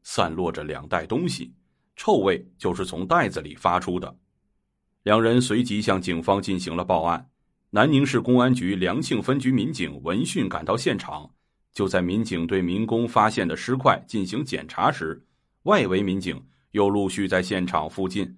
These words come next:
发现了另外几个可疑的包装袋。仔细一数，一个、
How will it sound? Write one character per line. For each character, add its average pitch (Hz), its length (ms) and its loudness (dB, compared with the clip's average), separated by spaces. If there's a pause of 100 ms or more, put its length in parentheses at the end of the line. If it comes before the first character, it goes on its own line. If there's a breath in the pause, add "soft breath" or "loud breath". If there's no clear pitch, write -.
(120)
发 85 280 -2
现 82 180 -6
了 76 80 -8
另 110 240 -2
外 165 200 0
几 76 200 -10
个 - 240 -12 (240)
可 71 320 -8
疑 80 240 -6
的 73 160 -6
包 80 240 -4
装 80 180 -6
袋。 78 240 -6 (880)
仔 110 180 0
细 117 180 0
一 113 80 0
数， 85 420 -4 (200)
一 85 240 -4
个、 127 280 -2